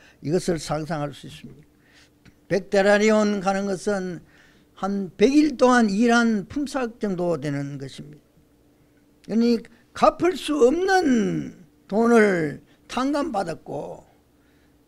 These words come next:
자기는 조금 빚 있는 사람, 그 사람을 용서하지 않은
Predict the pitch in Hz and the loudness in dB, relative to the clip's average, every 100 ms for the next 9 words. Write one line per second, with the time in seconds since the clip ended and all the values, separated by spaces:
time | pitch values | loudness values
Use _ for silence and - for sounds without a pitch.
0 | _ _ _ _ _ - 202 262 262 262 | _ _ _ _ _ -2 0 2 4 4
1 | 240 208 160 165 - _ _ _ 262 240 | 4 0 -4 -10 -18 _ _ _ -8 -2
2 | 339 330 302 262 202 165 254 - 240 247 | 0 2 2 2 0 -2 -8 -4 0 2
3 | 240 240 214 202 175 156 156 - - _ | 4 4 4 2 -2 -6 -10 -18 -20 _
4 | _ 185 277 311 285 247 208 269 233 226 | _ -4 2 4 4 4 0 -2 -2 -2
5 | 202 196 180 180 190 165 143 - | -2 0 0 0 -2 -4 -6 -10